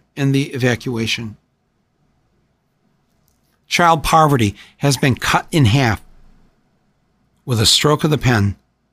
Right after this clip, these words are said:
The child tax credit. That's Joe Biden.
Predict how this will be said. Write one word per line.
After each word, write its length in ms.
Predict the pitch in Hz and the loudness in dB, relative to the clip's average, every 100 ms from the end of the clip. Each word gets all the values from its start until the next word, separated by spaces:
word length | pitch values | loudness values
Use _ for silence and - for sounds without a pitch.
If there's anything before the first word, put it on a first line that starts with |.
| _ _ _ _ _ _ | _ _ _ _ _ _
The 80 | 127 | -6
child 500 | - 135 139 147 131 _ _ _ | 0 2 2 0 -4 _ _ _
tax 320 | - 120 110 - | -4 -2 0 -2
credit. 380 | 107 90 90 - _ _ _ _ _ _ _ _ _ _ _ _ _ _ _ _ _ _ | -2 -4 -6 -16 _ _ _ _ _ _ _ _ _ _ _ _ _ _ _ _ _ _
That's 240 | 180 - | 0 2
Joe 180 | - 143 | 2 2
Biden. 400 | 139 147 117 78 | 2 2 0 -4